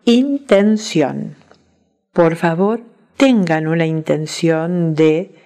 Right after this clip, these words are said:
"me gustaría experimentarme a mí mismo de ese modo". Ese tipo de intenciones es grandioso porque le está diciendo al universo,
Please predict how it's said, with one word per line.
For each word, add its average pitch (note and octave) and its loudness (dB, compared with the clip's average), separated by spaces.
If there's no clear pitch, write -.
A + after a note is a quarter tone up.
"me F#3+ 4
gustaría D#3 0
experimentarme D3+ -2
a C#3+ -4
mí C#3+ -6
mismo G#3+ 0
de D3 0
ese A3+ -2
modo". C#3 -4
Ese D4 2
tipo C#4+ 2
de G#3+ 4
intenciones D#3 -2
es C#4+ 0
grandioso A#3+ 0
porque F#3+ 2
le G#3 4
está G#3 0
diciendo A3+ 2
al G#3+ 2
universo, E3+ -2